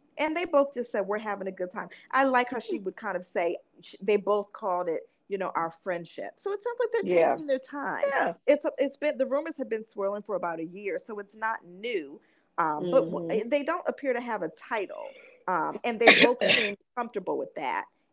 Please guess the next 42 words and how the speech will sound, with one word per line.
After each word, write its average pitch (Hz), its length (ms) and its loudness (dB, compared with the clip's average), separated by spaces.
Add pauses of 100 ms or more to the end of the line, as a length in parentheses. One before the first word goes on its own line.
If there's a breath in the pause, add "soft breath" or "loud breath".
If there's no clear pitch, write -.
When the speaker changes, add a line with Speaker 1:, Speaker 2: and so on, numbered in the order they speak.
Speaker 1:
And 254 180 2
it's 359 140 0
like, 330 160 0
Speaker 2:
Mm-hmm. 180 40 -4
Speaker 1:
it 330 120 2
seemed 494 260 -6
like 453 180 -4
he's 427 180 -4
still 277 420 0
on 302 160 -2
again, 302 220 -4
off 285 180 -6
again 254 220 -8
with 247 120 -10
this 226 200 -8
Gina 240 320 -2
woman. 135 400 -8 (400)
And 214 240 10
Speaker 2:
Yeah, - 100 4
I 269 60 8 (120)
Speaker 1:
so 554 60 6
Speaker 2:
think, - 20 6 (180)
I - 100 0
think 508 160 6
Speaker 1:
whatever - 20 6
Speaker 2:
he, - 240 4 (420 loud breath)
I - 120 8
think 466 240 6
she 392 180 4
the 339 80 2
main 262 460 0
though. 175 320 2 (200)
Honestly, 302 380 2
Speaker 1:
Gina? 240 240 6
Speaker 2:
I 277 120 8
think, - 340 0 (160)
I 349 100 2
think 453 240 -2
Carisha 269 480 -2
is 220 160 0
the 202 80 0
main 170 540 -6